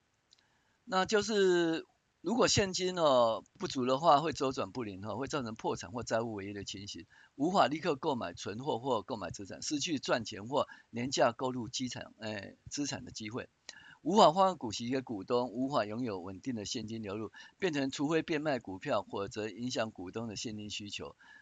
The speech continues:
就这样来看的话，哦，就是现金越多越好啦，哦，因为现金越少的话，就是怎么讲，他就没有花现金股息，没有现金股息，股东现金需求没办法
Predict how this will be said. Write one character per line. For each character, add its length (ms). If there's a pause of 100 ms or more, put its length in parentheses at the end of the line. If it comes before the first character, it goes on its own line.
(100)
就 160
这 140
样 120
来 180
看 220
的 100
话， 320 (100)
哦， 180
就 140
是 140
现 260
金 300 (100)
越 160
多 200
越 120
好 200
啦， 160 (380)
哦， 200 (260)
因 100
为 60
现 200
金 160
越 160
少 220
的 120
话， 160
就 140
是 180 (480)
怎 140
么 60
讲， 180
他 100
就 140
没 100
有 100
花 140
现 160
金 140
股 180
息， 200
没 80
有 60
现 180
金 100
股 140
息， 200 (260)
股 160
东 180
现 180
金 140
需 160
求 140
没 180
办 220
法 120